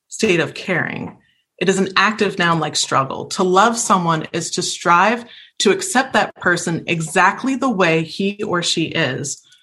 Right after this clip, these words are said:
right here and right now. And isn't that just like God?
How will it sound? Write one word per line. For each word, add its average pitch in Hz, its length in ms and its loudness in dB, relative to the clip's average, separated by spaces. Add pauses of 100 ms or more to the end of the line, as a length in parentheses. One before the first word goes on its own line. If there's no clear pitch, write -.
(220)
right 180 240 2
here 143 640 -2 (140)
and 165 120 0
right 151 220 -2
now. 117 440 -4 (680)
And 190 140 4
isn't 202 260 2
that 214 160 2
just 175 220 -2
like 156 200 0
God? 151 400 -2